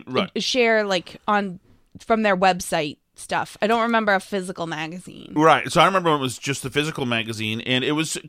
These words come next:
Speaker 1: it, Portnoy, m-, you know, managed to get co-eds to get a-, almost completely nude for him to be, like, the hot college B U chick of the week or whatever it was.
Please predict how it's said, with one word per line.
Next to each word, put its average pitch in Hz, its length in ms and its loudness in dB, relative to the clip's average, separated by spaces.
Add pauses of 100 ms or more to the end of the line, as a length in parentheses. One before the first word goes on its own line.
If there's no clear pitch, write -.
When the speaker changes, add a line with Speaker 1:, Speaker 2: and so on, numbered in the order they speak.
(200)
Speaker 1:
it, 165 200 -4
Portnoy, 156 440 2
m-, 131 240 -6 (360)
you 139 120 0
know, 123 140 4
managed 151 420 2
to 147 80 -8
get 139 200 -4
co-eds 131 500 2
to 139 100 -6
get 120 160 -4 (120)
a-, - 60 -2
almost 135 380 0
completely 131 320 -8
nude 139 400 -2 (260)
for 127 320 4
him 127 120 2
to 147 80 -4
be, 131 100 2
like, 131 160 2
the 117 120 -2
hot 143 240 2
college 131 580 0 (100)
B 139 80 -4
U 127 260 -2
chick 143 260 -4
of 123 80 0
the 117 80 2
week 127 220 -2
or 131 40 2
whatever 185 280 6
it 131 80 4
was. 120 320 0